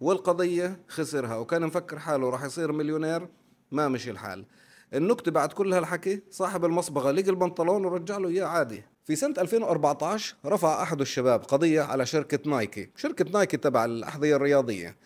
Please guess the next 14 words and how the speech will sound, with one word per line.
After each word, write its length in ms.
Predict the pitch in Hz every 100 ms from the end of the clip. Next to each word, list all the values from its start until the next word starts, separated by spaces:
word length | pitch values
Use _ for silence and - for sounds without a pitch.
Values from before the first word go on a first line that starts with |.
| - - _ _ _ _ -
قال 160 | 233 240
لهم: 140 | 196
"أنا 180 | 220 190
سنة 240 | 196 185
ألفين 240 | 170 185 202
واثناش 480 | 185 175 170 180 - -
قتلت 460 | 139 170 180 185 -
بني 340 | 139 143 151
آدم 280 | 139 147 160
بحذاء 600 | 160 180 165 143 156 -
مصنوع 500 | 165 160 135 151 139
من 280 | 160 175 175
مصنوعات 420 | 180 175 185 185
شركتكم، 540 | 180 170 170 - 87